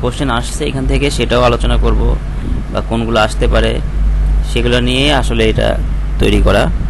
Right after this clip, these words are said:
তো আস্তে আস্তে আমরা যেগুলো, যেসব কবি সাহিত্যিক ইম্পর্টেন্ট আছে বিভিন্ন পরীক্ষায় আসার জন্য সবগুলো নিয়ে আমরা ক্রমান্বয়ে আলোচনা করতে থাকব। তো দেখি আজকে তার গ্রন্থসমূহ নিয়ে আলোচনা করি।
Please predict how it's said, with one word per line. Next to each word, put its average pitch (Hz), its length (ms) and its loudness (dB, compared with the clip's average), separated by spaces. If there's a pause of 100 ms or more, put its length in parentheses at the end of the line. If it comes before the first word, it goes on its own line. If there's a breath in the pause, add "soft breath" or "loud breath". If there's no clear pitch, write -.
(600)
তো 113 320 0 (140)
আস্তে - 180 -4
আস্তে 139 180 -2
আমরা 135 360 0
যেগুলো, 113 300 0
যেসব 117 300 -2 (280)
কবি 113 160 -4
সাহিত্যিক 110 360 -2 (260)
ইম্পর্টেন্ট 117 540 -2
আছে 101 220 -2
বিভিন্ন 107 320 -4
পরীক্ষায় 107 360 -2
আসার 98 240 -2
জন্য 98 280 -4 (580 loud breath)
সবগুলো 127 320 2
নিয়ে 139 200 2
আমরা 135 240 0 (600)
ক্রমান্বয়ে 131 360 2
আলোচনা 107 260 0
করতে 98 220 -2
থাকব। 98 240 2 (1400 loud breath)
তো 127 100 0
দেখি 127 300 0
আজকে 127 340 2
তার 120 200 4
গ্রন্থসমূহ 113 640 -2
নিয়ে 107 260 -2
আলোচনা 104 360 -2
করি। 104 240 -4